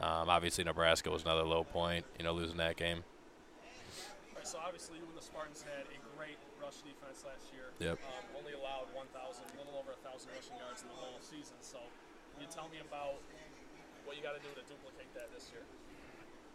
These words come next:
Speaker 1: Keep the guys up front healthy. You know, if they stay healthy, they do their job, um, to a, you know, great degree, and they're so strong, and it makes my job a lot easier. So, you know, if they're in front of me, I feel very confident. Um,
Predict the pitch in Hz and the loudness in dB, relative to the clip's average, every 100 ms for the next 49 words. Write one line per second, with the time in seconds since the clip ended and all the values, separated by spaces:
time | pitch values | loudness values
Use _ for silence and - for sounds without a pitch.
0 | - - - - - 107 104 104 101 104 | -16 -12 -10 0 6 8 12 12 12 12
1 | 98 101 95 101 101 113 107 - - 85 | 10 10 12 12 12 12 8 4 -4 4
2 | 85 87 95 - 90 90 92 92 87 85 | 6 8 8 10 12 12 12 10 8 8
3 | 85 87 87 82 85 85 85 85 - - | 8 6 6 8 12 12 10 4 -8 2
4 | 82 80 78 82 - - - - 85 80 | 6 6 4 2 -8 -16 -10 0 6 6
5 | 78 - - - - 85 82 85 87 85 | 6 2 -12 -10 2 2 8 8 8 6
6 | 87 85 87 85 80 80 - - 90 87 | 4 8 8 8 6 2 -12 -2 4 6
7 | 92 85 - 85 85 85 82 87 - 85 | 8 8 8 10 10 10 6 6 6 4
8 | 82 85 85 82 82 82 82 80 85 - | 8 8 10 8 8 6 4 2 2 -4
9 | - - - 82 85 87 90 92 98 95 | -16 -10 4 6 8 8 8 10 8 10
10 | 104 95 95 92 87 87 90 87 98 90 | 10 10 10 10 8 8 6 8 8 6
11 | 90 92 90 90 - - - - 82 80 | 6 6 4 2 -6 -14 -2 6 8 8
12 | 80 | 4